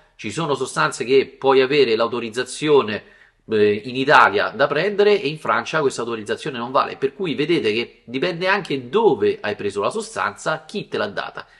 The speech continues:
In America quell'integratore era legale e quindi il preparatore atletico che gliel'ha dato a Pogba sostanzialmente ha sbagliato, però essendo lui americano pensava: "Questo da noi è valido", e quindi pensava fosse valido anche in Europa.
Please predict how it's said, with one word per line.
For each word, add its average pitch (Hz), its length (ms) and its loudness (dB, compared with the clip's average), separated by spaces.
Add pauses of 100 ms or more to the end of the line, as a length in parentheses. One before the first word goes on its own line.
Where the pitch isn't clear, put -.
(240)
In 190 160 -2
America 202 500 4
quell'integratore 151 1300 2
era 117 240 2
legale 139 720 -2
e - 140 -4
quindi 135 360 -4
il 101 80 -6
preparatore 123 520 4
atletico 110 440 -2
che 95 120 -10
gliel'ha 113 180 -2
dato 135 180 0
a 160 60 -4
Pogba 139 500 -2 (1120)
sostanzialmente 165 960 -2 (540)
ha 139 120 4
sbagliato, 120 720 2
però 214 560 2
essendo 170 360 -2
lui 170 140 4
americano 170 540 0
pensava: 104 400 -2
"Questo 127 440 -4
da 95 120 -2
noi 131 180 0
è 147 80 0
valido", 101 420 -4
e 104 120 -6
quindi 98 280 -14
pensava 87 380 -10
fosse 95 240 -12
valido 87 400 -10
anche - 360 -6
in 82 140 -20
Europa. - 380 -14